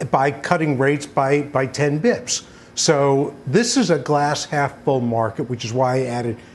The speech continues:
meaningful equity exposure. Now's not the time you have to worry. Where you have to worry is you get in September, October, and the rate increases that we've seen in the U S start to take effect. People just aren't doing their work. Well, everybody talks about this is a much better earnings reporting season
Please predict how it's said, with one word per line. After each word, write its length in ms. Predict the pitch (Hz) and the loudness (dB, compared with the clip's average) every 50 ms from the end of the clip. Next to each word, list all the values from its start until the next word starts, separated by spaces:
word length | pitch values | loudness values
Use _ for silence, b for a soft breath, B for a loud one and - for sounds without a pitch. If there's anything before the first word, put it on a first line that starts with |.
| B B | B B
meaningful 500 | 120 131 135 139 143 143 - 147 135 123 | 0 0 2 0 -2 -2 -2 -4 -4 0
equity 320 | - 117 117 - 135 123 139 | -2 -4 -2 -2 -2 -2 -2
exposure. 520 | 139 - - - 175 190 190 147 117 - B B B B B - | -6 -6 -2 0 0 0 0 -2 -6 -10 B B B B B -4
Now's 460 | 131 143 160 196 214 226 226 202 175 | -2 0 0 0 0 0 -2 0 0
not 160 | 208 180 165 | -2 -2 -2
the 80 | - 151 | -4 -6
time 340 | - - - 135 135 139 135 | -6 -6 -6 -4 -2 -2 -2
you 80 | 127 | -2
have 180 | 120 123 120 - | -2 -4 -6 -6
to 60 | - 117 | -6 -4
worry. 400 | 104 110 107 90 82 - - - B B B B B | -4 -2 -4 -4 -6 -10 -14 -18 B B B B B
Where 120 | - 120 131 | -2 0 2
you 120 | 165 156 | 2 2
have 200 | 156 180 185 - | 2 0 -2 -2
to 60 | - 196 | -4 0
worry 320 | 151 139 127 131 131 131 | 0 0 0 2 0 0
is 100 | 120 104 | -2 -4
you 60 | 110 | -4
get 160 | 101 120 110 | -4 -4 -4
in 60 | 110 120 | -4 -8
September, 560 | - - 113 - - - 127 139 147 175 175 | -10 -10 -12 -12 -6 -6 -6 -2 -2 -2 -2
October, 600 | 180 175 - - - 110 101 98 95 107 107 101 B B B B B B B | -2 -4 -6 -6 -6 -6 -6 -4 -4 -4 -6 -6 B B B B B B B
and 120 | 120 117 | -4 -2
the 80 | 113 110 | 0 2
rate 240 | 120 131 147 175 | 2 2 2 2
increases 460 | 175 180 175 180 - 170 170 143 - - | 2 0 0 0 -2 -2 -2 -2 0 -2
that 160 | 156 131 120 | -2 -2 0
we've 180 | 127 123 113 | -4 -4 -4
seen 200 | - - - 135 | -4 -4 -4 -2
in 100 | 135 143 | -2 -2
the 100 | 147 147 139 | -2 -2 -2
U 220 | 135 131 113 101 | -2 -2 -2 -2
S 280 | 101 107 110 - - B B B B B | -4 -4 -6 -6 -10 B B B B B
start 320 | - - - 120 113 113 - | -6 -2 -2 -2 -2 -2 -4
to 60 | 127 | -6
take 300 | - - - 113 107 107 - - - - - | -4 -4 -4 -4 -4 -6 -10 -20 -20 -18 -12
effect. 420 | - 110 - - 170 156 - - - - B B B B | -12 -12 -2 -2 -2 -2 -2 -8 -14 -18 B B B B
People 220 | - 240 262 247 240 | 0 0 0 0 2
just 220 | 226 214 - - | 0 0 0 2
aren't 200 | 185 170 160 139 | 0 0 2 0
doing 200 | - 165 143 131 | 0 2 2 2
their 80 | 123 117 | 2 2
work. 320 | 110 110 113 98 82 78 - B B B B B B | 2 0 -2 -2 -4 -10 -18 B B B B B B
Well, 320 | - 135 139 135 135 131 - - | 0 0 2 2 0 -2 -2 0
everybody 380 | 190 202 262 254 247 226 214 196 | 2 4 4 4 4 2 2 0
talks 360 | - - 175 170 165 165 - | 0 -2 0 0 0 -2 0
about 300 | 151 151 139 131 131 - | 0 0 0 0 0 0
this 140 | 190 175 - | -2 -2 0
is 80 | 147 143 | 0 0
a 80 | 131 | 2
much 380 | 131 127 135 185 185 - - - | 2 2 0 0 0 -2 -2 0
better 240 | 185 160 139 - - | 0 0 0 -4 -2
earnings 380 | - 143 143 165 175 165 135 131 | 0 0 2 2 0 -2 0 -2
reporting 460 | 160 151 - - 165 156 156 160 151 | -4 -4 -2 0 0 0 0 0 -4
season 580 | - - - 175 170 175 170 196 190 180 170 | -6 -4 -2 -2 -2 0 0 0 0 0 -2